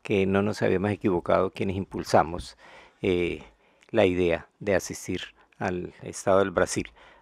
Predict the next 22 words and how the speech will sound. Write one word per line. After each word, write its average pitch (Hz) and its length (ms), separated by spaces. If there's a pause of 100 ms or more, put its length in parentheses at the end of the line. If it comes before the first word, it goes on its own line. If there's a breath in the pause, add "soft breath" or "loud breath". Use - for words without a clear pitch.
a 98 160
efecto 107 480
de 104 200
establecer - 720 (300)
el 104 120
estado 107 340
actual - 300 (280)
del - 180 (280)
tema 104 200
de 101 60
los 90 100
derechos 85 420
humanos. 80 420 (720 loud breath)
Para 101 300
cualquier 120 440
región, 113 300
para 98 200
cualquier 98 400
país, 113 280
ya 107 140
es 104 120
patético 113 800